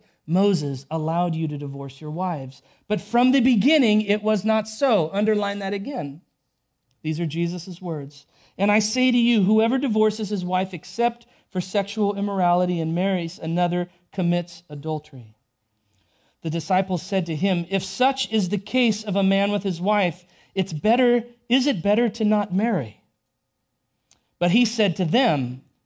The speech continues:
"Not everyone can receive this saying, but only those to whom it is given. For there are eunuchs who have been so from birth, and there are eunuchs who have been made eunuchs by men,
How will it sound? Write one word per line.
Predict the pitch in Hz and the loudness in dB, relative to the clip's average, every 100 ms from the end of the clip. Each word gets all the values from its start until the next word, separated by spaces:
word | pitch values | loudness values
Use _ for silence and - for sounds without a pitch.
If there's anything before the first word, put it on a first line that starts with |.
| _ | _
"Not | 170 165 | -2 0
everyone | 180 208 208 208 | 2 2 2 2
can | 202 180 | 2 0
receive | 165 - 214 220 160 | 0 -2 0 0 0
this | 139 131 - | -6 -8 -14
saying, | - 160 151 107 101 _ _ _ _ _ - | -16 -10 -10 -10 -16 _ _ _ _ _ -10
but | 156 | -4
only | 175 208 226 | 0 4 4
those | 202 214 214 | 4 2 0
to | - 165 | -4 -6
whom | 127 190 180 | 0 2 2
it | |
is | 160 - | 0 -4
given. | 190 185 143 123 - _ _ | -4 -2 -2 -8 -12 _ _
For | - 170 | -2 2
there | 202 | 4
are | 202 170 | 4 4
eunuchs | 170 214 262 285 269 - | 4 6 6 4 0 -4
who | 202 | 0
have | 196 160 | 2 2
been | 185 | 0
so | 180 - 226 240 233 | -2 0 2 4 2
from | - 220 220 220 220 | -2 2 4 2 0
birth, | 165 196 170 143 _ _ _ | 0 2 0 -2 _ _ _
and | 180 202 | -2 2
there | 190 | 4
are | 185 | 4
eunuchs | 185 220 269 269 262 | 6 6 6 2 0
who | 254 | 2
have | 220 202 | 2 2
been | 208 196 196 | 2 4 4
made | 233 262 190 165 160 _ - | 4 4 4 0 -4 _ -2
eunuchs | 180 202 202 202 | 0 2 0 -2
by | - 185 | 0 2
men, | 185 220 240 165 160 | 4 4 4 2 0